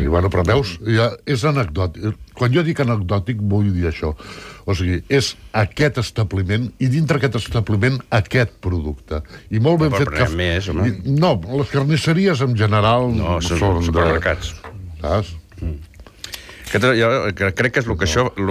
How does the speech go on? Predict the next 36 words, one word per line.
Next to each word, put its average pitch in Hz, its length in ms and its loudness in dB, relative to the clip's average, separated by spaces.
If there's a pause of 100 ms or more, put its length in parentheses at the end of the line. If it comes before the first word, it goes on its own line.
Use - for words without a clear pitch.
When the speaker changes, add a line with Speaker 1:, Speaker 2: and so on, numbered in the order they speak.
Speaker 2:
que 98 80 -2
realment 98 320 2
fa, 107 160 2
perquè 87 160 0
si 87 140 -2
algú 95 100 0
vol 117 160 2
comprar 107 320 0
una 101 80 0
cosa 95 240 0
barata 95 400 0
fabricada 76 460 -2
a - 20 2
la 95 80 2
Xina 104 300 -2 (420)
i 92 80 0
li 85 80 2
informen 85 540 0
de 78 100 -2
que 80 80 -4
és 73 80 -2
fabricada 76 380 2
a 92 80 2
la - 20 -8
Xina 123 240 0
i 80 80 -2
que - 80 -2
és 76 60 -4
barateta, 92 420 0
però 92 160 -2
amb 92 140 0
ell 101 80 -2
ja 98 100 2
li 95 80 2
va 117 80 2
bé, 139 220 0